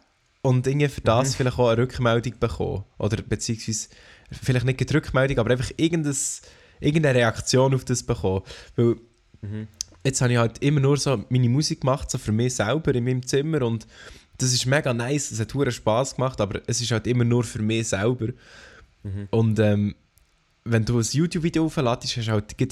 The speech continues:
Speaker 1: instant Feedback, instant Rückmeldung und bei Musik ist halt das dann erst,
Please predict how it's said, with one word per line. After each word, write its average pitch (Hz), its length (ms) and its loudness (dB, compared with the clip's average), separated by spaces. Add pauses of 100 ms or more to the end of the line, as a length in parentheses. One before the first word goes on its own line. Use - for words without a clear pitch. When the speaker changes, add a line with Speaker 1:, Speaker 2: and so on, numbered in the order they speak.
Speaker 1:
instant 151 480 0
Feedback, 127 640 -4
instant 127 600 -2 (400)
Rückmeldung 117 600 2
und 107 60 -4
bei 113 100 2
Musik 127 340 0
ist 110 140 -4
halt 107 160 -2
das 110 100 -4
dann 120 180 2
erst, 127 360 0